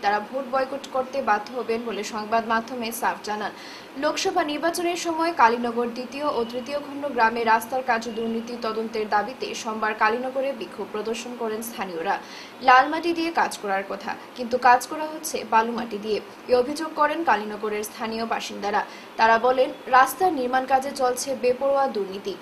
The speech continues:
লাল মাটির পরিবর্তে বালু মাটি দিয়ে কাজ করার ফলে রাস্তা ধসে পড়ছে, এতে যাতায়াতে অন্তহীন দুর্ভোগের শিকার হচ্ছেন। রাস্তা নির্মাণ কাজে দুর্নীতি তদন্তের দাবি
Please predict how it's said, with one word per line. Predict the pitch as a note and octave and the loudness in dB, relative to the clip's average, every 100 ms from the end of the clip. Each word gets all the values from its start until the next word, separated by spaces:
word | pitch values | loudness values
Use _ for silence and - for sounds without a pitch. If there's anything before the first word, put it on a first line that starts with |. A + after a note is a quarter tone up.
| - - A#3+ | -14 -12 6
লাল | B3+ B3+ | 10 10
মাটির | D4+ D4+ D#4 - | 6 -2 -4 -6
পরিবর্তে | D4 D4 E4 - E4+ | -6 -4 -6 -2 4
বালু | A#3 A3+ | 6 6
মাটি | A#3+ B3 B3+ | 4 -2 -4
দিয়ে | C4+ | -4
কাজ | C4 G3 G3+ | 0 0 0
করার | - G#3 A3 | -4 -6 -6
ফলে | A3 A3+ | -6 -4
রাস্তা | A#3+ G3 - G3+ | 0 -2 -2 -4
ধসে | G3+ A3+ A3+ G3+ | -4 -8 -8 -8
পড়ছে, | G3+ - A3+ - - - | -8 -6 -6 -8 -10 -6
এতে | A3+ A3+ | 0 4
যাতায়াতে | A#3 A3+ C#4+ D4 D#4+ | 6 6 4 0 2
অন্তহীন | A#3+ B3 D4 D4 D4+ C#4+ - | 4 2 -2 -10 -10 -10 -8
দুর্ভোগের | A#3 A3+ A3 G#3+ A3 | -4 -2 -2 -2 -4
শিকার | - G#3 F#3+ | -4 -4 -4
হচ্ছেন। | G3+ G3 A#3 - - - - | -6 -8 -6 -8 -12 -18 0
রাস্তা | A#3 A#3 A#3 B3 | 4 4 4 2
নির্মাণ | A#3+ B3 C#4 | 2 0 0
কাজে | D4+ D#4+ D#4 | -2 -6 -6
দুর্নীতি | B3+ A3+ A3 A3 A3+ | -4 -2 -2 -6 -4
তদন্তের | A3 A3 A3+ A3 G#3+ | -4 -2 -4 -2 2
দাবি | G#3 B3 | 2 2